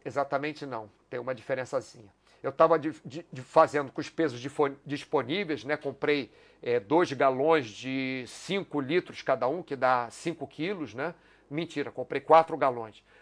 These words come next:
Cada galão de cinco quilos, então às vezes eu pegava, ele-, eles,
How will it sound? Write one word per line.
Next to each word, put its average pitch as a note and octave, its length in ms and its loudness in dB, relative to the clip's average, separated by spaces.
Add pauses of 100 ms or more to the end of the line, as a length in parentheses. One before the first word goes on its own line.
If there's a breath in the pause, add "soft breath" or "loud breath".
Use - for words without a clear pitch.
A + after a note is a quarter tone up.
Cada D3+ 260 8
galão C#3+ 340 4
de B2 100 -14
cinco D3+ 320 -8
quilos, D#3+ 340 -2
então D#3 260 -2
às D3+ 120 -2
vezes C#3+ 200 -2
eu D#3+ 80 2
pegava, C3 400 2
ele-, A#2+ 240 -10
eles, B2+ 360 -6